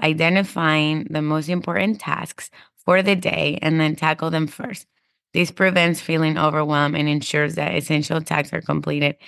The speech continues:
efficiently. This is so huge. We talked about that book, i-, that frog,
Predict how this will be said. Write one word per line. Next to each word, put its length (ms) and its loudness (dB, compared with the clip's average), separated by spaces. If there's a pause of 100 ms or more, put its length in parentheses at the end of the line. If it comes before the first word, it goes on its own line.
(540)
efficiently. 640 0
This 220 0
is 100 -2
so 180 4
huge. 340 -2
We 100 -2
talked 260 2
about 260 2
that 280 0
book, 340 0 (180)
i-, 160 -4
that 240 -2 (300)
frog, 520 4